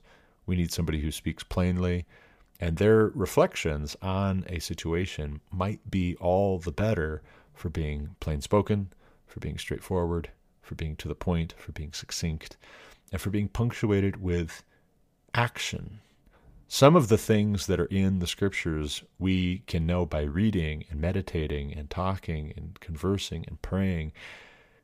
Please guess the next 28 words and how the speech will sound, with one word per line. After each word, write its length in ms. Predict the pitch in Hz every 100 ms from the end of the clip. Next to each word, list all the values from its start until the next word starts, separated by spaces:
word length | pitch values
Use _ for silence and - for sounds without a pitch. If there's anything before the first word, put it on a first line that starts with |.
| _ _ -
But 200 | - - _ _ -
some 340 | - 165 226
of 120 | 233 101
the 100 | 90
things 400 | - 120 110 101
in 80 |
the 80 | 87
scriptures, 680 | - 117 - - 78 76 - 98
I'm 200 | 117 131
convinced 580 | 101 85 87 85 -
we 140 | 95 95
can 140 | 87
only 420 | 78 98 113 98
really 280 | 87 87 82
understand 720 | 78 78 73 - 82 80 76
by 220 | 69 73 - -
acting. 720 | 110 107 - - 76 - 120 -
And 240 | 95 82
this 160 | 87 -
is 120 | 98
what 300 | - 87 82
James 300 | 95 95 98
talks 260 | 90 82 -
about 200 | 80 76
in 80 | 76
the 60 |
New 60 | 73 -
Testament. 480 | 117 - 80 76